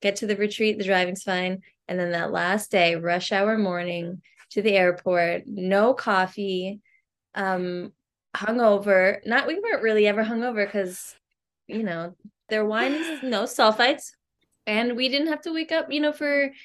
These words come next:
Speaker 1: we didn't have for other responsibilities. You know, we didn't have to, like, wake up for kids and school. And so we got to do, like, kind of the restful breakfast, sleeping in. Anywho,
Speaker 2: Yeah.
Speaker 1: that rush hour to the airport, don't recommend it.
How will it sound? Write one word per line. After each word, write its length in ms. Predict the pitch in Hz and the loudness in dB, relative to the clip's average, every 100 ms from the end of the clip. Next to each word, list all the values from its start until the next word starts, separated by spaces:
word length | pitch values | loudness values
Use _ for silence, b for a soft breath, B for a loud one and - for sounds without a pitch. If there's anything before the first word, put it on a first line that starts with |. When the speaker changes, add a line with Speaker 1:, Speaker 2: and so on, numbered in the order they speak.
| B _ _ | B _ _
Speaker 1:
we 80 | 277 | 0
didn't 140 | 339 | 2
have 160 | 349 349 | 0 -2
for 80 | 311 277 | -6 -2
other 180 | 262 285 | 0 2
responsibilities. 880 | 285 277 247 233 208 208 240 180 - | 0 -2 -4 -2 0 2 2 0 -2
You 60 | 190 | 0
know, 80 | |
we 60 | 202 | 2
didn't 100 | 220 | 2
have 80 | 214 | 2
to, 60 | 214 | 0
like, 160 | 202 | 0
wake 200 | 202 190 | -2 -6
up 140 | 190 - | -8 -6
for 380 | 190 185 180 208 - | -6 -4 -6 -10 -16
kids 560 | - 214 233 220 208 | -6 -2 0 -2 -4
and 200 | 190 170 | -6 -4
school. 460 | - - 254 254 240 | -6 -4 0 2 2
And 180 | 208 202 | 0 0
so 140 | 190 | 0
we 80 | 180 | 0
got 160 | 180 - | 0 -4
to 300 | 180 185 190 _ _ _ | -4 -6 -6 _ _ _
do, 160 | - 240 | -6 -4
like, 180 | 240 240 | -4 -4
kind 180 | 240 | -6
of 100 | 220 | -4
the 220 | 220 202 202 | -4 -4 -2
restful 880 | 220 233 - - 208 208 208 208 208 _ _ _ _ _ _ _ _ _ - | -4 -4 -10 -10 -8 -6 -6 -6 -8 _ _ _ _ _ _ _ _ _ -10
breakfast, 640 | 202 208 220 214 - - | -8 -8 -8 -8 -8 -10
sleeping 280 | 196 196 185 | -12 -10 -10
in. 200 | 190 208 B B - | -10 -12 B B 2
Anywho, 260 | 220 233 202 160 | 6 6 4 0
Speaker 2:
Yeah. 60 | 165 _ _ - | -4 _ _ 0
Speaker 1:
that 240 | 196 226 | 2 4
rush 260 | 233 226 240 | 4 4 4
hour 200 | 214 208 | 4 4
to 60 | |
the 80 | 190 | 2
airport, 520 | 185 185 196 175 - | 0 0 0 0 -2
don't 240 | 190 180 170 | -2 0 0
recommend 500 | 175 175 165 156 - | -2 -2 -6 -6 -6
it. 200 | - | -6